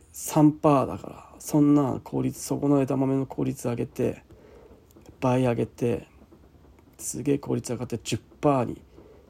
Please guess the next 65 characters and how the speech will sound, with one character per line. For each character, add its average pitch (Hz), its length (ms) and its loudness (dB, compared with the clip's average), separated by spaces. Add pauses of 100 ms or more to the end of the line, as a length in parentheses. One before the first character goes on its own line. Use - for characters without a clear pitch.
(140)
な 135 160 4
る 135 100 2
ん 113 100 2
な 95 80 -2
ら 90 100 -4
ま 110 140 -2
だ 98 80 -4
し - 160 -10
も、 - 220 -12 (360)
三 131 280 -2
パ 131 240 -2
ー - 20 -4
効 - 200 -4
率 117 220 -4
上 95 80 -2
が 107 60 -4
っ-、 - 40 -12 (300)
そ - 180 -14
の、 135 120 -12
そ - 200 -6
の 131 120 2
売 123 80 -4
り 135 100 4
上 131 80 4
げ 139 80 2
の 135 140 0
三 131 180 -2
パ 131 240 0
ー 120 40 -2
を 120 180 -2 (420)
効 147 160 -2
率 135 220 -2
上 127 80 0
げ 123 80 -2
て - 420 0
四 135 240 0
パ 139 240 0
ー 117 40 0
な 107 100 -2
っ - 80 -8
た 98 100 -8
と 101 100 -6
こ 101 120 -4
ろ 101 80 -4
で、 82 260 -6 (260)
枝 123 160 -4
豆 127 160 -2
の 127 60 -2
収 123 160 -6
穫 123 120 -6
機 - 220 -16
買 - 180 -6
う 123 80 0
意 - 140 4
味 127 120 4
ね 143 120 6
え 123 60 2
し、 - 260 -6
み 120 100 -6
た 113 120 -4
い 113 40 -4
な 135 60 -8
感 127 220 -4
じ 117 100 -6
に 131 240 -2